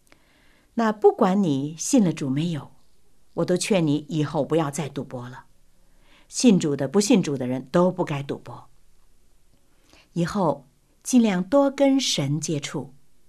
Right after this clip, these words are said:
多跟神来往，少跟世俗的朋友做朋友。只有主耶稣是我们最好的朋友。当试探来了的时候，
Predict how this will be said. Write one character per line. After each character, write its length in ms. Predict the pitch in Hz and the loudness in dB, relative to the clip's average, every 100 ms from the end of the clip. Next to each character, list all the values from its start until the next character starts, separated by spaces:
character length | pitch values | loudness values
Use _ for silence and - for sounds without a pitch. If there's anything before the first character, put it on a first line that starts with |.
| _ _ - | _ _ -6
多 120 | 185 | -4
跟 140 | 196 | -2
神 280 | 180 156 151 | -2 -4 -4
来 180 | 143 143 | -4 -6
往， 280 | 165 - - - _ _ _ _ _ _ _ _ _ _ _ _ _ _ | -6 -10 -20 -20 _ _ _ _ _ _ _ _ _ _ _ _ _ _
少 340 | - - 185 165 | -4 0 2 4
跟 240 | 269 320 | 4 4
世 320 | 320 - 285 | 2 2 2
俗 280 | 208 - 170 | 2 0 0
的 160 | 180 170 | 0 -2
朋 300 | - 160 156 | -2 -4 -2
友 340 | 170 143 170 - | -2 -4 -8 -6
做 180 | 185 147 | -2 -2
朋 220 | 147 139 | -4 -6
友。 220 | 139 - - _ _ _ _ _ _ - | -6 -10 -20 _ _ _ _ _ _ -12
只 140 | - | -2
有 160 | 214 214 | 0 0
主 320 | 214 180 160 | -2 -4 0
耶 180 | 190 262 | 2 0
稣 300 | 262 269 262 | 0 -4 -4
是 200 | - 180 | -2 -2
我 100 | 139 | -2
们 120 | 131 | -4
最 220 | 127 160 | -4 -4
好 180 | 147 - | -6 -12
的 80 | - | -14
朋 200 | - 131 | -20 -20
友。 100 | - - _ - _ _ - _ _ _ _ _ _ _ _ _ - | -20 -20 _ -20 _ _ -20 _ _ _ _ _ _ _ _ _ -4
当 240 | 175 170 | -2 -2
试 280 | - 233 175 | -2 0 -2
探 300 | - 190 156 | -2 -4 -2
来 200 | 135 143 | -2 -2
了 100 | 180 | -2
的 80 | 180 | -4
时 160 | - | -4
候， 340 | 170 170 135 | -6 -6 -10